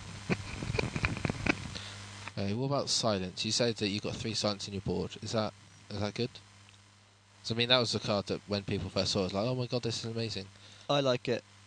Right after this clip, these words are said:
Speaker 2: I played it in my board, and I brought it in against Jund, every game against Jund. And it's really good.
Speaker 1: It's good against Jund?
Speaker 2: Yeah, because a third of my mana base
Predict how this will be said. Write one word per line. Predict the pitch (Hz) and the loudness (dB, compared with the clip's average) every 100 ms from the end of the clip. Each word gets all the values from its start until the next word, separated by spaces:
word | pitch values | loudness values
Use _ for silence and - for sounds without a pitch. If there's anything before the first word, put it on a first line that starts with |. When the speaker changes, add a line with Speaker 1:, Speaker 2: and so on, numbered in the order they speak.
| - - | -12 0
Speaker 2:
I | 139 135 | 2 2
played | 147 143 135 | 2 2 4
it | 127 - - - - - | 2 0 -10 -20 -20 -2
in | 135 | 2
my | 131 | 4
board, | 123 120 | 4 4
and | 117 | 2
I | 131 | 2
brought | 143 139 | 2 4
it | |
in | 127 | 4
against | 127 123 107 | 4 2 2
Jund, | - 110 101 - - | 0 0 -2 -12 -2
every | 127 127 | 2 4
game | 120 | 2
against | 107 - | 0 0
Jund. | 104 98 - - - - - - - - - - _ _ _ _ _ _ _ _ _ _ _ - - | 0 -2 -10 -16 -20 -20 -20 -20 -20 -20 -20 -20 _ _ _ _ _ _ _ _ _ _ _ -16 0
And | 117 110 107 104 | 2 2 -4 -4
it's | - 107 | 0 2
really | 110 101 | 2 2
good. | 98 - - - - - | 2 0 -4 -10 -10 -4
Speaker 1:
It's | - | 0
good | - 101 | 2 2
against | 98 92 | 0 -2
Jund? | 95 85 - - - - | -6 -8 -14 -18 -16 -2
Speaker 2:
Yeah, | 139 110 | 0 0
because | 120 123 110 - - - - - - - - | 0 -2 -4 -12 -20 -20 -20 -20 -20 -10 0
a | 120 | 2
third | - - 143 | 2 0 0
of | 127 | 2
my | 127 123 | 2 4
mana | 127 120 | 2 2
base | 104 101 139 - - | 2 0 -2 -8 -12